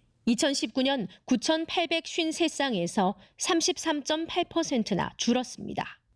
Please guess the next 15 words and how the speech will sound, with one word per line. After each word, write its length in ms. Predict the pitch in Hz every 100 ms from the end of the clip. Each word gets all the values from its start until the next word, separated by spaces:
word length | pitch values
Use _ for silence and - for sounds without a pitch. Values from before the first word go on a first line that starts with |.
| _ _ _ _ _ _ -
만 280 | 208 240
삼십사 560 | 277 370 349 381 - 220
세 180 | 269 320
이하의 440 | 311 294 294 320 -
광명시 600 | 214 247 285 285 330 330
청년 400 | - 349 339 302
인구 240 | 262 247
역시 460 | 175 - - 220 196
감소했습니다. 840 | - 208 - 202 - - - - - - - - - - - - - -
지난 260 | - 269 262
이천십구 560 | 233 311 294 254 -
년 340 | 254 285 247 202
육만 360 | 262 294 294
오천아흔여덟 920 | 254 - 285 254 190 277 240 185 240 240
명에서 600 | 185 165 160 196 185